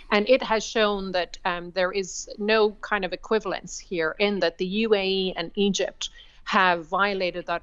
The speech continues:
arms embargo far more than any other external actor in Libya,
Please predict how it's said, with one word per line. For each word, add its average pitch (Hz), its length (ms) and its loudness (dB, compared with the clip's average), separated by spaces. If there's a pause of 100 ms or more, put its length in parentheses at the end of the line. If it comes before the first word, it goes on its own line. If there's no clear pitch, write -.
arms 170 300 -4
embargo 165 480 -2
far 190 360 2
more 170 300 -2
than 170 180 -10
any 175 200 -6
other 165 160 -4
external 160 560 -4
actor 165 500 -2
in 165 180 -6
Libya, 160 440 2